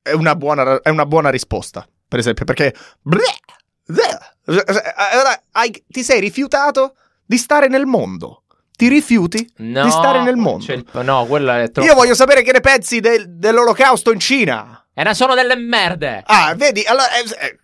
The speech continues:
Speaker 1: quest-, però è una
Speaker 2: That's
Speaker 1: cosa,
Speaker 2: what I'm saying.
Speaker 1: ma questa è una cosa vera.
Speaker 2: Sì.
Speaker 1: È una cosa vera che succede.
Speaker 2: That's why they're both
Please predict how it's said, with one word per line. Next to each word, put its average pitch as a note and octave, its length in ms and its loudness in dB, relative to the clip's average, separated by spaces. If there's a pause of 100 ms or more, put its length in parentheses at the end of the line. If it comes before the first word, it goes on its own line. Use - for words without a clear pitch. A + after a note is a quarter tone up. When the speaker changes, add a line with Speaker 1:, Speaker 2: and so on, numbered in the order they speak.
Speaker 1:
quest-, - 240 -2
però D4+ 240 2
è - 20 2
una G#3+ 140 2
Speaker 2:
That's C4 140 4
Speaker 1:
cosa, A3+ 120 4
Speaker 2:
what F3+ 120 -2
I'm F3 60 -4
saying. G3 320 0
Speaker 1:
ma - 60 0
questa F#4 200 0
è - 40 6
una G3 80 0
cosa F#3 240 2
vera. D3+ 520 0
Speaker 2:
Sì. C#3+ 520 -8
Speaker 1:
È - 60 2
una B3 120 2
cosa B3+ 220 2
vera A#3 320 0
che G3+ 160 0
succede. E3 720 0
Speaker 2:
That's F#3+ 240 -6
why G3+ 120 0
they're D3 160 -2
both A3+ 320 -2